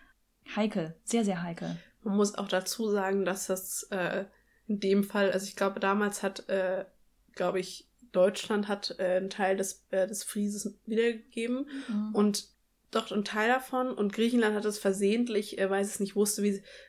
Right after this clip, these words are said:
Speaker 2: wie der, wie der saure Regen mit den, mit dem Stein korrelieren würde, äh, das halt ausgestellt.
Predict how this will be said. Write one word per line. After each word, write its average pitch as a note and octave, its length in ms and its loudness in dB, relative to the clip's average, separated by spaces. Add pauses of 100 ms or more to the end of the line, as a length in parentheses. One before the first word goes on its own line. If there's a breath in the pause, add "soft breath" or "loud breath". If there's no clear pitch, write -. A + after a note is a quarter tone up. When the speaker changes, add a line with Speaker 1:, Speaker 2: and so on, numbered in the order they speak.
Speaker 2:
wie G3+ 140 2
der, F#3 340 4 (420 soft breath)
wie G#3 100 0
der G3 140 10
saure G3+ 520 6
Regen A3+ 640 6
mit G3+ 180 4
den, F#3 420 0
mit F#3+ 160 -2
dem F#3 100 0
Stein A3 440 4
korrelieren E3+ 680 2
würde, F#3 400 6 (380 loud breath)
äh, F#3+ 180 8
das F#3+ 180 -2
halt F#3+ 160 -2
ausgestellt. F3+ 840 2